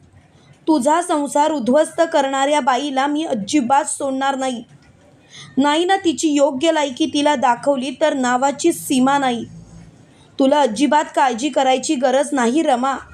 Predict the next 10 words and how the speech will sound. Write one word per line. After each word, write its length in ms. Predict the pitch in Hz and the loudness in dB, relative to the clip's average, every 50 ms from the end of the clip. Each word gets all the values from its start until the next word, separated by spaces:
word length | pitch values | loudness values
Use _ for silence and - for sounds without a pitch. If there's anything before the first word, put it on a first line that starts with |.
| - - - - - - - - - - - - - | -20 -20 -20 -20 -20 -20 -18 -18 -20 -20 -12 -4 0
त्यावेळेला 380 | 269 254 247 254 254 269 277 | 2 2 4 4 4 4 2
लगेच 400 | 277 262 254 226 285 294 262 - | 2 0 0 0 0 -2 0 2
रमा 260 | 302 262 247 247 262 285 | 2 2 4 2 2 2
बोलते, 460 | 262 302 285 247 240 269 277 277 - - | 0 -2 -4 -2 0 0 -2 -2 -2 -2
"आई, 340 | 247 240 254 294 302 277 302 - - - - - | 0 0 0 0 -2 -4 -6 -10 -16 -20 -10 -4
मला 220 | - 254 269 302 330 330 - | 0 0 2 2 0 -2 0
खरंच 380 | - 285 277 294 339 330 - | 0 2 4 2 0 0 -2
खूप 200 | - - 359 359 | -2 -2 -2 0
भीती 300 | 240 302 302 - - 311 | 0 -2 0 2 2 2
वाटते. 500 | 339 320 269 240 247 - - 254 240 - | 2 2 2 0 -2 -2 -2 -2 -2 -2